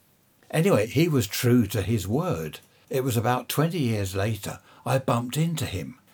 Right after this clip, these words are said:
And he said, "Oh, you know, nice to see you, nice to meet you." We had a chat in the street, and he said, "Look, come back and have a coffee." I lived just up the road, so I did. And we went back to this house. Honestly, it was, I don't know, something like a ten-bedroom house,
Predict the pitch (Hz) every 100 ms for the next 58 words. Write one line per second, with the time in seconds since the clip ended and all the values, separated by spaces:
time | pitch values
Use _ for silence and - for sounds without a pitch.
0 | _ - 151 135 156 - 156 110 113 143
1 | 131 123 127 123 - 110 - 110 135 117
2 | 123 117 - 110 127 135 139 - - -
3 | - 127 120 127 - 120 101 113 110 101
4 | - 95 92 139 156 170 175 120 - _
5 | _ - 190 156 123 139 113 113 127 214
6 | 208 - 76 _ _ - 135 151 113 -
7 | 92 - 123 165 98 - _ - - 117
8 | 127 120 185 - - _ _ - 131 127
9 | 117 123 185 156 117 - - 104 107 -
10 | 107 101 90 80 - - 143 170 - 131
11 | 123 127 120 110 95 - _ - _ _
12 | - 117 123 90 98 135 117 110 110 95
13 | - - 135 147 127 131 123 113 92 120
14 | 139 - -